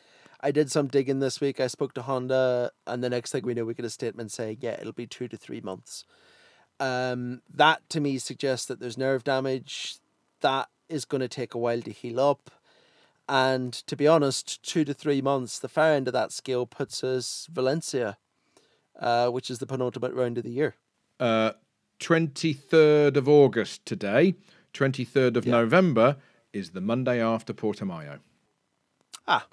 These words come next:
Speaker 1: well, there you go. So if, if you were feeling ninety-five percent fit with two races left, would you not just sit out the season after the warning he got at Jerez two when that plate got bent and
Speaker 2: Mm.
Speaker 1: set him back so much?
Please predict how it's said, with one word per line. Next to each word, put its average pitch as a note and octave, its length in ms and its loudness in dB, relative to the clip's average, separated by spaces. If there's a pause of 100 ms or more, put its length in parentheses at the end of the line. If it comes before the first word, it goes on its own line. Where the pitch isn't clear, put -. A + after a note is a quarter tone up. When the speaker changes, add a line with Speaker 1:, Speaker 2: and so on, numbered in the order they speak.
Speaker 1:
well, - 120 -6
there A#2+ 120 2
you A#2 120 -4
go. A2 220 -6 (720)
So C#3+ 540 2 (140)
if, F#3+ 240 4 (100)
if F3+ 280 2
you F#3 140 2
were F3+ 120 10
feeling F3 560 4 (380)
ninety-five D#3 720 2
percent C3+ 380 -6
fit - 340 -4
with C#3+ 240 -6
two C#3 200 -2
races B2 460 -2
left, A#2 580 0 (340)
would C#3 200 -8
you D3 80 -4
not C#3+ 160 -4
just D3+ 240 -10
sit D#3 140 -2
out D3 140 0
the - 100 -10
season E3 400 -6 (560)
after C#3 280 -2
the C#3 80 0
warning C#3+ 420 0
he C3 120 -8
got D3 220 2
at C#3+ 160 -2
Jerez C#3 320 0
two D3+ 400 -2
when C#3+ 140 -6
that C3 220 -4
plate - 300 -6
got - 220 -8
bent C#3+ 260 -2 (120)
and B2+ 180 -12 (420)
Speaker 2:
Mm. F#2 480 -12
Speaker 1:
set C#3 240 2
him B2+ 100 -2
back B2+ 300 0
so D3 220 -2
much? - 440 -2